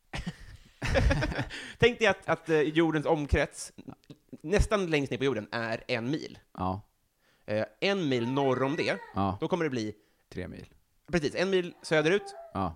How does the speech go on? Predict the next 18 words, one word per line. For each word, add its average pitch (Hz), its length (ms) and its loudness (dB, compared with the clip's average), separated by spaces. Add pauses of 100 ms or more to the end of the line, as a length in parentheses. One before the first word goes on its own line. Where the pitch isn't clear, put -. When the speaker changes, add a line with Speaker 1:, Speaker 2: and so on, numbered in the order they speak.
Speaker 1:
en 147 460 -2
mil 131 320 -2
västerut, 123 640 -8 (100)
och - 80 -10
så 90 60 -4
Speaker 2:
Ja. 90 40 -2
Speaker 1:
kommer 135 120 -2
vi 165 60 -2
tillbaks 139 500 -4
en 123 180 -2
mil 107 160 -6
norrut. 104 420 -8
Då 147 80 -6
kommer - 100 0
Speaker 2:
Ja. 165 40 2
Speaker 1:
man - 80 -2
komma 113 160 -6
tillbaka. - 380 -10